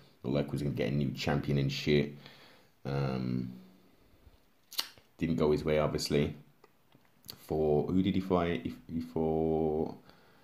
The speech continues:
um, Jose, Jose Aldo, the King of Rio. Many people say he lost that, was competitive, most definitely, but he got the victory on that. Rob Font is coming up, man, as, like, some kind of silent assassin. He's, he,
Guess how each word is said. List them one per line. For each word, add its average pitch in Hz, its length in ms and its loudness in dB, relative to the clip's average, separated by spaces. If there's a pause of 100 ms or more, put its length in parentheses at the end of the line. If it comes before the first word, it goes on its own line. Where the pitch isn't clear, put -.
(380)
um, 65 720 -4 (440)
Jose, 78 520 2 (220)
Jose 73 260 -2
Aldo, 80 560 2
the - 60 -6
King 67 220 -4
of 65 80 0
Rio. 76 400 2 (1600)
Many 71 280 0
people 78 260 -4
say 76 180 2
he 71 60 2
lost 73 300 -2
that, 78 260 0
was 71 140 -2
competitive, 78 720 -2
most 73 240 -4
definitely, - 480 -2
but - 140 -2
he 65 80 -2
got - 200 -2
the - 60 -6
victory 71 360 -4
on 69 160 -2
that. 71 280 -2 (840)
Rob 104 260 0
Font 76 480 -4
is 71 140 -6
coming 78 480 -4
up, 71 260 -4
man, 67 220 -4
as, 69 180 -6
like, 73 180 -4
some - 180 -4
kind 71 240 -6
of 67 100 -6
silent 71 640 -4
assassin. - 760 -4
He's, 78 240 -8
he, 78 200 -4